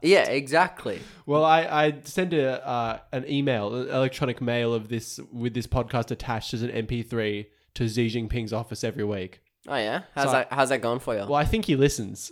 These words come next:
Speaker 2: I'm not, I can't be entirely sure, but
Speaker 1: <laughs>
Speaker 2: I, I
Speaker 1: He's
Speaker 2: reckon
Speaker 1: one, he's
Speaker 2: he
Speaker 1: one of the forty-two.
Speaker 2: <laughs> Yeah, exactly. Well, you know, our podcasting shows us the analytics, and it says one percent of listeners are from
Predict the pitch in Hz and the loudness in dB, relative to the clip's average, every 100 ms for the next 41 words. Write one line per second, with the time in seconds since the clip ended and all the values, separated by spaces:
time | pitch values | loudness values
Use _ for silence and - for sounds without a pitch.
0 | - 143 147 156 156 - 185 170 135 139 | -6 -2 0 0 -2 0 2 2 4 2
1 | 131 127 - 123 117 127 127 131 139 160 | 2 2 0 0 2 2 4 6 6 8
2 | 156 139 139 131 135 131 135 127 135 123 | 6 6 4 4 4 4 4 2 4 4
3 | 120 139 120 - - - - 135 160 - | 4 2 2 0 -6 -20 -10 2 8 8
4 | 143 165 - 208 - - - - - 233 | 10 8 8 6 6 2 -18 -20 -18 -16
5 | 254 - 160 170 185 196 185 151 160 170 | -14 -8 0 4 4 4 2 4 6 4
6 | 175 - 190 196 185 170 139 143 143 139 | 4 0 0 0 -2 -2 -2 0 0 0
7 | 135 147 127 123 120 123 107 - - 120 | -2 -2 -2 -2 -2 -2 -4 -10 -10 -8
8 | 120 135 139 117 127 131 - 123 113 117 | -6 -2 -2 2 0 0 -2 -4 -4 -6
9 | 117 110 117 123 113 | -6 -4 -4 -4 -8